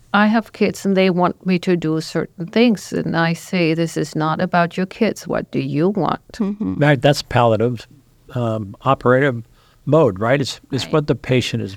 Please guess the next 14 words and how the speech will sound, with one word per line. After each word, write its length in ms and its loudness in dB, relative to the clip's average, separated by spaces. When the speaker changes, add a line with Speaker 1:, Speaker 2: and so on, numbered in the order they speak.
Speaker 3:
better. 220 0
Speaker 2:
But 140 2
we 200 4
get 260 2
that 300 2
in 120 2
hospice, 520 -2
actually, 640 -2
where 760 2
a 80 0
patient 460 -2
is 120 -4
very 600 2
appropriate, 800 0